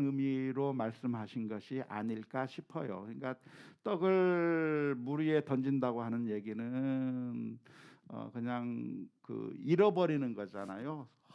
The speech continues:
허비해버리고 소-, 그냥 다,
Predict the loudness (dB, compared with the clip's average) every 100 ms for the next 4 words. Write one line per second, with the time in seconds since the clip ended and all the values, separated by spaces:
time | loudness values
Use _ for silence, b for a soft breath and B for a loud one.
0 | 0 0 0 -2 -2 -2 -2 -2 -4 -4
1 | -4 -4 -6 b b b -4 -2 0 0
2 | -2 -4 -10 _ _ -20 _ -4 0 2
3 | 0 -2